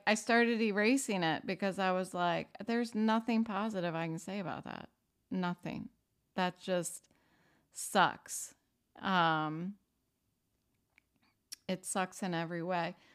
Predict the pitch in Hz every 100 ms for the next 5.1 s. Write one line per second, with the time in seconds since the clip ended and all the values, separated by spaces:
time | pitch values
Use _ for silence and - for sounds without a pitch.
0 | _ _ - 208 208 226 269 269 247 254
1 | 254 240 185 160 - 190 202 180 180 185
2 | - 175 180 170 185 175 175 165 156 -
3 | 202 214 208 - 220 254 - 269 247 -
4 | 214 214 226 277 247 269 302 330 143 101